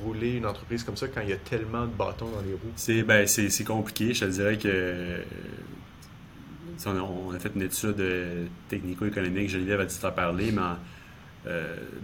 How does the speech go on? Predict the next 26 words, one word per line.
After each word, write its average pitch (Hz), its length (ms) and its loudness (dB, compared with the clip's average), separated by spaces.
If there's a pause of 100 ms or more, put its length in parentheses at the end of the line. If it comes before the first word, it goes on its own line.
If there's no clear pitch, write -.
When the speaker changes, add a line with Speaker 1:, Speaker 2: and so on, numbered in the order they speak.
(100)
Speaker 2:
dans 95 140 4
nos 95 140 2
membres, 92 520 2
deux 98 200 2
tiers 104 240 4
des 95 120 2
membres, 98 420 0
euh, 87 420 -2 (140)
atteignent 95 220 0
pas 98 140 -2
le 95 120 4
seuil 95 200 0
de 92 80 0
rentabilité. 90 600 -2 (180)
Donc, 87 340 -4
euh, 85 120 -4 (580)
le 95 140 6
contexte 98 420 2
actuel 95 580 2 (140)
est, 90 60 0
est 90 140 0
vraiment 90 240 0
défavorable 92 760 0
aux 90 40 -2
spiritueux. 87 680 -6 (680)
Euh, - 40 -8